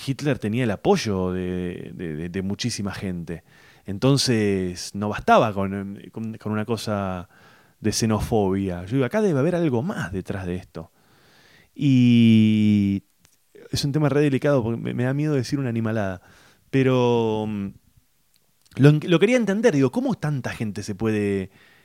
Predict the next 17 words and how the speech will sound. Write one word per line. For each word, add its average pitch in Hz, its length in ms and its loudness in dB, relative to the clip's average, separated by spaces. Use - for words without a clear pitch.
alinear 117 520 0
detrás 110 420 -4
de 104 100 -4
un, 104 240 -4
de 110 100 -2
un, 113 220 -6
de 113 80 0
un 117 200 -4
tipo 113 280 -6
así? 98 240 -6
¿De 98 100 -2
dónde, 202 280 -2
cómo 254 200 -4
surgió 190 460 -4
todo 202 340 0
eso, 123 320 -4
no?". 190 260 -4